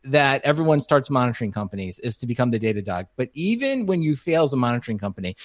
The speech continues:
'cause we didn't even go over it, when you look at a Cote's I D C report, over forty percent or just under forty percent is rest of market. And there are just a whole bunch of companies out there just chugging along, making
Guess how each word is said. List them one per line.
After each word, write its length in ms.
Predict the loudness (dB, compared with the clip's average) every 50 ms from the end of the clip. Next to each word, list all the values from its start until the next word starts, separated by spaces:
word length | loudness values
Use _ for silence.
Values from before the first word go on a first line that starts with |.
| -20 -2
'cause 120 | 0 4 6
we 80 | 6
didn't 160 | 8 8 8 8
even 160 | 8 8 8
go 200 | 8 8 8 8
over 160 | 6 6 2
it, 60 | 2
when 220 | 2 2 4 4 4
you 60 | 4
look 120 | 4 4
at 140 | 4 2 2
a 40 | 2
Cote's 440 | 2 2 2 4 4 2 2 2 2
I 120 | 0 0
D 120 | 0 -2
C 160 | -4 -4 -4 -4
report, 420 | -4 -4 -4 -4 -4 -4 -4 -8 _ _ _ _ _ _ _ _ _ _
over 300 | 6 6 6 8 6 4
forty 600 | 4 0 -2 6 8 10 10 10 8 6 2 0
percent 720 | 2 2 0 0 0 0 2 2 2 2 -2 -6 -12 -8 -6
or 60 | -4
just 240 | 0 2 2 2 2
under 240 | 0 0 2 2 0
forty 280 | 4 4 4 6 6 4
percent 520 | 2 -2 -4 -2 0 2 2 2 0 -2 _
is 200 | -4 -4 0 4
rest 280 | 4 4 4 2 -2
of 120 | -6 -4 -2
market. 360 | -2 -2 -2 -2 -6 -10 -10 -12 _ -20 _ _ 0
And 160 | 2 4 6
there 100 | 6 6
are 40 | 6
just 280 | 4 4 0 -2 0 -2
a 100 | -2 -2
whole 380 | -2 -2 0 4 6 6 6 4
bunch 260 | 2 -2 -2 -4 -6
of 80 | -6
companies 500 | -2 -2 -2 -2 -2 -4 -4 -2 -2 0
out 240 | 0 0 0 0 0
there 280 | 0 2 2 0 -2 -6 _ _ _ _ _ _ _ _ _
just 260 | -4 -4 -4 -4 -2
chugging 300 | 2 2 4 6 8 6
along, 680 | 8 8 8 6 6 6 6 6 4 4 2 0 2
making 440 | 2 2 2 4 2 2 2 2